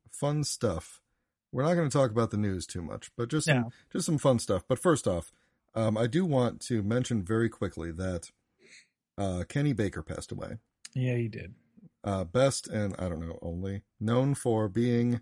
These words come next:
Speaker 1: R two D two, the guy inside the, the garbage can.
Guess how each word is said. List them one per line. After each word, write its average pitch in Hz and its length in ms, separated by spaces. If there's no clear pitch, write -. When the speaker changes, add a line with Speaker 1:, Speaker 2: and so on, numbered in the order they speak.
Speaker 1:
R 113 140
two 110 160
D 101 160
two, - 240
the 95 100
guy 107 380
inside 110 580
the, 92 200
the 98 120
garbage 87 320
can. 87 240